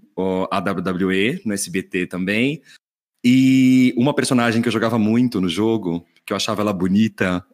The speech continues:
era a Michelle McCool. E na época, né, a Michelle McCool, ela era manager do Chuck Palumbo.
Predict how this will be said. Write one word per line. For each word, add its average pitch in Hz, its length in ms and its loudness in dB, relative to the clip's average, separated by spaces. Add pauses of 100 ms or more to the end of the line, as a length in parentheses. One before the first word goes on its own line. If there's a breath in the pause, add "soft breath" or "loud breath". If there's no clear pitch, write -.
(220)
era 104 540 0
a 113 80 -2
Michelle 120 280 0
McCool. 110 440 -2 (1040)
E 190 120 4
na 190 200 2
época, 117 800 -2
né, 113 320 0
a 117 100 0
Michelle 117 280 2
McCool, 123 560 0
ela 135 220 2
era 117 240 2
manager 147 760 2
do 143 100 -2
Chuck 147 280 -2
Palumbo. 147 640 -2